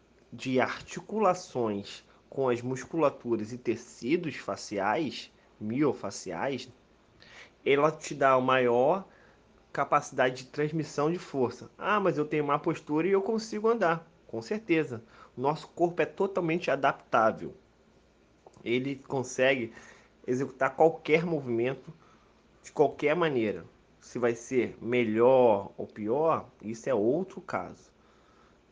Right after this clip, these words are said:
É outra questão. Então, vamos deixar também uma coisa a se pensar. Será que um realinhamento do tendão ali de, de Aquiles com gastrocnêmico, que é alinhado com o isquiotibiais, que é alinhado com o glúteo,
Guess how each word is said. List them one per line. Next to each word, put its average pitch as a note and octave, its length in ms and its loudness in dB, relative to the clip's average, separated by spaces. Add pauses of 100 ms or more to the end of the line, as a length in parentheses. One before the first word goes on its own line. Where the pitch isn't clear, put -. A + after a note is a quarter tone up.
(220)
É G2 160 -4
outra D3+ 640 -2
questão. D#3 420 -10 (140)
Então, C3 460 -2 (760)
vamos C3 360 -2
deixar D#3 320 -2
também B2 420 -2 (260)
uma C3 220 -4
coisa B2+ 280 -2
a C3 40 -6
se - 140 -14
pensar. B2 560 -8 (480)
Será D3 360 2
que F#3 160 -4
um A3 100 0
realinhamento D#3+ 920 0
do B2+ 120 -8
tendão B2+ 680 2
ali A2+ 420 -4 (420)
de, A2+ 220 -6
de A#2+ 180 -4
Aquiles A#2 560 -4
com - 180 -10
gastrocnêmico, A#2 1080 -2 (580)
que - 160 -4
é A#2+ 100 2
alinhado B2+ 540 0
com C3+ 160 -6
o B2+ 60 2
isquiotibiais, A#2+ 880 0
que - 140 -6
é - 20 0
alinhado A#2+ 420 0
com C#3 140 -6
o C3+ 120 -4
glúteo, A#2+ 680 -2